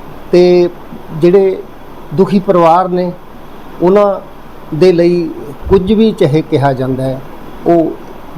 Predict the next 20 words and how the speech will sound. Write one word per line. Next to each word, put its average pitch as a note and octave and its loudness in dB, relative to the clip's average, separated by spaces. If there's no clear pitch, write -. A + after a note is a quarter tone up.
ਜਾਇਜ਼ C#3+ 4
ਹੈਗਾ। B2+ -4
ਪਰ D#3+ 4
ਦੋ G3 4
ਗੱਲਾਂ G3 0
ਇਹਦੇ F#3 2
'ਚ E3+ -2
ਦੇਖਣ D3+ 0
ਵਾਲੀਆਂ C#3+ 2
ਨੇ। C#3 -4
ਇੱਕ F3+ 0
ਤਾਂ F#3 2
ਜਿਹੜਾ F3+ 2
ਉਹ G3 2
ਬੰਦਾ D#3+ 0
ਬਚਿਆ, C3 0
ਵਿਸ਼ਵਾਸ C3+ 2
ਕੁਮਾਰ, B2 -2
ਅਹ, - -6
ਰਮੇਸ਼, C#3+ 4